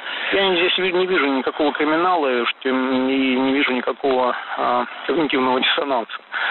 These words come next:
Ну, просто так получилось. У новых поколений нет, ам, нет зарубки, м, исторической памяти на эту тему.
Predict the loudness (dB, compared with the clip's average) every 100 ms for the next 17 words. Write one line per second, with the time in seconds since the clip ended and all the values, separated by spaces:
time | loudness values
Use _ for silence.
0 | -4 -8 -12 -12 -4 -2 0 -2 -2 -4
1 | -2 -2 0 0 -2 -6 -10 -4 0 2
2 | 0 -2 0 2 2 2 2 2 0 -4
3 | -16 -14 -6 0 2 2 0 -4 -10 -16
4 | -16 -14 -10 -2 0 2 2 0 0 -2
5 | -6 -6 -6 -18 -20 -20 -20 -20 -14 -8
6 | -2 0 0 -2 -2 -2 -2 -2 0 0
7 | 0 -2 -2 0 0 0 0 2 0 -2
8 | -4 -2 -2